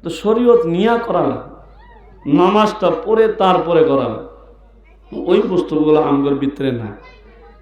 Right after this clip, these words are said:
আমরা ওইটা করবার চাই না। কে নামাজ পড়লো হবো না পড়লো, আল্লাহর ওলি গৌসে পাক আব্দুল কাদের জিলানী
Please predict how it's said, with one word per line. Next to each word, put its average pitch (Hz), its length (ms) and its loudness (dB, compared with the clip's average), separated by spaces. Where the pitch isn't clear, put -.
আমরা 196 280 2
ওইটা 185 180 2
করবার 190 340 0
চাই 151 180 0
না। 120 160 0
কে 240 120 -4
নামাজ 240 440 0
পড়লো 190 260 -2
হবো 170 220 -2
না 165 180 -2
পড়লো, 151 420 -2
আল্লাহর 175 360 4
ওলি 160 200 2
গৌসে 151 360 0
পাক 156 280 -2
আব্দুল 156 360 0
কাদের 160 360 0
জিলানী 151 500 2